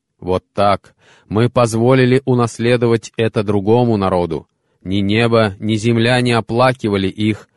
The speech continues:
и им не была предоставлена отсрочка. Сорок четвёртая сура, с двадцать пятого по двадцать девятый аяты.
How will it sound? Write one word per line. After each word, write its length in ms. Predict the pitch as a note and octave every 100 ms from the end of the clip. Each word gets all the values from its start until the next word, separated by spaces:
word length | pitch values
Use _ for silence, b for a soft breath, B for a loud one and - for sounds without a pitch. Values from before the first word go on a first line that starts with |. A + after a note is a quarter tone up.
| _ _ -
и 220 | A2+ A2
им 120 | G#2+
не 100 | G#2+
была 320 | G2+ G2 G2+
предоставлена 840 | F#2+ F2+ E2 D#2+ - F2 F2 E2 E2
отсрочка. 800 | - - - F2 E2+ - D#2+ - _ _ _ _ _ _ _ _ -
Сорок 300 | - F#2 -
четвёртая 540 | - F#2+ F#2 - E2
сура, 360 | - A2+ A2+ b b b
с 100 | -
двадцать 440 | G2+ B2+ - A2
пятого 440 | - G#2 G#2+ G#2+ G2+
по 160 | - F#2
двадцать 400 | F2 F2 F2+ D#2+
девятый 440 | D#2+ D#2+ - D#2
аяты. 540 | - D#2 D2+ D2 -